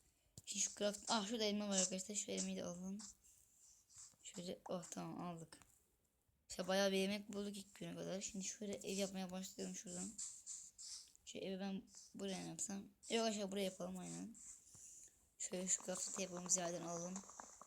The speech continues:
Şöyle kıralım. Tamam. Şimdi şöyle böyle mi yapsak? Aynen, şey böyle yapalım.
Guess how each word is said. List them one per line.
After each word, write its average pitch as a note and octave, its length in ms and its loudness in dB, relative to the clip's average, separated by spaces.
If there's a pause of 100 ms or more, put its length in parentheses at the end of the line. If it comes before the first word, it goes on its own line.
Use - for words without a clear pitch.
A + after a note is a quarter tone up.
(680)
Şöyle E3 180 -8
kıralım. F3+ 500 -6 (220)
Tamam. E3 280 -2 (1200)
Şimdi F3 400 -2
şöyle F3 580 2 (300)
böyle A3 140 2
mi G3 60 2
yapsak? F#3 220 0
Aynen, F#3+ 180 -2
şey - 240 -4
böyle F3+ 120 -4
yapalım. F3+ 380 -8